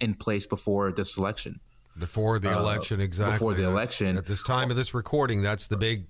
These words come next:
Speaker 2: big if.
Speaker 1: Yeah, or will the Dems kind of, kind of, uh, block it in, in order to make sure they get the person they want in office? So,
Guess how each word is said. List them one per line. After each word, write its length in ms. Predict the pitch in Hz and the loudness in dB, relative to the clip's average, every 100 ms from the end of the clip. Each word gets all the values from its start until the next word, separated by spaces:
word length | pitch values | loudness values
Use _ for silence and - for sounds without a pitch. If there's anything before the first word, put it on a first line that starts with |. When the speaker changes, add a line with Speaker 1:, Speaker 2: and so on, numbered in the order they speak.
| - | -8
Speaker 2:
big 220 | 92 117 110 | -4 -2 0
if. 500 | 127 107 - - - - | 0 -2 -4 -10 -10 -2
Speaker 1:
Yeah, 360 | 131 143 107 - | 0 0 0 0
or 160 | 123 | 2
will 100 | 113 107 | 2 2
the 100 | 107 | 0
Dems 460 | 90 110 110 107 | 0 0 0 0
kind 200 | - 104 | 0 0
of, 320 | 98 95 - - | 2 0 -4 -4
kind 180 | 113 | 0
of, 260 | 95 92 - | 0 -2 -4
uh, 360 | 98 92 87 90 - - - | -2 0 0 -2 -8 -16 -8
block 440 | 120 110 104 135 107 | -2 2 2 0 -2
it 120 | 104 - | -4 -2
in, 200 | 110 101 - | -4 -4 -4
in 120 | 107 | -2
order 280 | 101 101 101 | 0 2 0
to 580 | - - 104 98 95 95 | 0 0 2 2 2 0
make 160 | 110 104 | -2 -2
sure 140 | - | -2
they 120 | 98 101 | -2 -2
get 160 | 104 | -2
the 60 | - | -4
person 360 | 117 104 101 | -4 -2 0
they 160 | 87 147 | 0 0
want 420 | 120 95 98 - - - - - - | 2 0 0 -4 -8 -12 -16 -12 -4
in 100 | 107 | -2
office? 420 | 92 90 107 98 | 0 0 0 0
So, 280 | 123 113 107 | 0 0 0